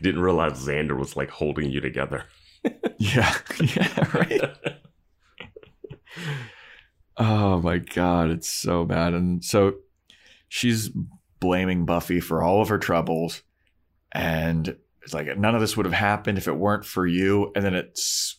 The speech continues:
Speaker 2: a quick cut to the
Speaker 1: Mm-hmm.
Speaker 2: next day,
Speaker 1: Mm-hmm.
Speaker 2: Cordelia talking to Anya about this.
Speaker 1: Mm-hmm.
Speaker 2: And she's like, "Buffy's just the fucking worst. And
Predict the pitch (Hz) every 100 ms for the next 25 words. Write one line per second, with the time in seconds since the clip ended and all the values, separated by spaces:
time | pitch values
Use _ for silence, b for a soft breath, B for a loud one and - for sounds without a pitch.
0 | _ _ - 85 - 123 214 - - -
1 | 156 - - 104 104 110 - 120 104 95
2 | 85 69 71 78 _ - 110 110 107 98
3 | 90 107 98 104 90 90 - 101 98 90
4 | 80 76 76 69 - 64 - - 69 67
5 | _ _ - 92 95 92 87 - _ _
6 | 131 143 - 131 113 92 - 64 - -
7 | - 139 135 117 101 104 104 104 - b
8 | b b - 87 85